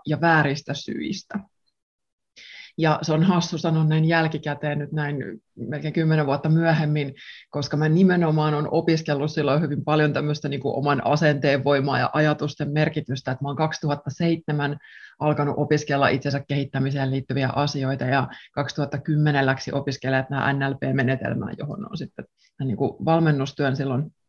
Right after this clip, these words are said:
aluksi varsinkin pohjannut, ja kaksituhatta yksitoista aloitin valmentamisen siellä samoihin aikoihin. Mä, mä toimin omassa yrityksessä tässä niinku viestintäyrittäjänä. Mä tein hyvin paljon töitä.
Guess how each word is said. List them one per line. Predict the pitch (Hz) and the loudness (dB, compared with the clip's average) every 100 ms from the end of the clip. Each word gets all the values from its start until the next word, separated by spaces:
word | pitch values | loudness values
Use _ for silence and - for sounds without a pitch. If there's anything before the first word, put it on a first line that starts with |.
| - | -4
aluksi | 156 151 - | 0 0 -2
varsinkin | 139 147 147 135 - | -2 -2 -2 -4 -4
pohjannut, | 151 156 147 139 135 | 0 2 0 -2 -2
ja | 131 135 127 _ _ _ _ _ _ _ _ | 0 0 -2 _ _ _ _ _ _ _ _
kaksituhatta | 160 - 156 151 | -8 -4 -4 0
yksitoista | 143 143 - 139 143 | -2 -2 -2 -2 0
aloitin | 143 139 135 135 | 0 0 -4 -2
valmentamisen | 143 139 139 135 139 139 127 147 - - - - - - - - _ _ - - | -2 -2 -4 -4 -4 -4 -4 -4 -6 -18 -20 -20 -20 -20 -20 -20 _ _ -20 -4
siellä | 135 147 | 0 2
samoihin | 175 165 156 151 143 | 4 6 6 4 4
aikoihin. | 156 156 139 151 151 | 2 4 2 2 0
Mä, | 127 95 - - _ - | -2 -4 -10 -20 _ -8
mä | - | -4
toimin | 151 156 156 147 117 - - _ _ - 185 | 2 2 4 2 -2 -6 -14 _ _ -18 -8
omassa | 160 151 156 156 135 | -2 0 0 -2 0
yrityksessä | 151 147 139 - 151 135 | 0 0 -2 -4 -10 -4
tässä | 139 151 | -4 -4
niinku | 139 | -4
viestintäyrittäjänä. | 147 170 180 151 135 - 147 151 139 139 139 156 - _ _ _ _ _ _ _ 143 | 0 0 0 0 2 2 0 0 0 0 0 -2 -6 _ _ _ _ _ _ _ -10
Mä | 143 127 | -6 0
tein | 156 156 | 2 4
hyvin | 160 147 139 | 2 -2 -2
paljon | 143 135 131 | 0 0 2
töitä. | 165 165 156 147 151 | 2 4 4 4 0